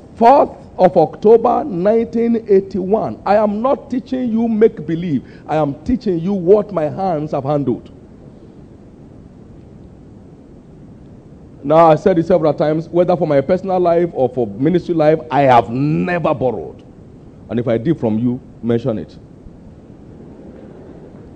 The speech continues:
Now, you see, these are all spiritual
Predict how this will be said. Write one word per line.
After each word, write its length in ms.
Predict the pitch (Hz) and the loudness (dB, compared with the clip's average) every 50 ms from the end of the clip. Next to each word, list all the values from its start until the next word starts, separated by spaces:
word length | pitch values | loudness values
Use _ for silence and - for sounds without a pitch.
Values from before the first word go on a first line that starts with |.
| - - - - - - - - - - - - - - - - - - - - - - - - - - - - - - - - - - - - - - - - - - | -20 -20 -20 -20 -20 -20 -20 -20 -20 -20 -20 -20 -20 -20 -20 -20 -20 -20 -20 -20 -20 -20 -20 -20 -20 -20 -20 -20 -20 -20 -20 -20 -20 -20 -20 -20 -20 -20 -20 -20 -12 -2
Now, 160 | - 175 196 | 0 2 4
you 100 | 202 196 | 4 4
see, 280 | - 214 202 196 - - - - - - | 4 2 2 0 0 -4 -10 -16 -4 6
these 440 | 262 359 392 392 - - - - - - - - | 8 10 10 10 8 4 -6 -14 -16 -12 -2 2
are 300 | 180 170 165 165 - - | 2 4 4 2 0 -2
all 340 | - 196 220 262 277 262 247 | 0 2 6 6 6 6 4
spiritual 880 | 214 - - - - - - 277 285 285 269 - - 269 262 254 262 | 2 -4 -12 -20 -20 -4 -2 0 2 2 0 0 -2 0 2 2 2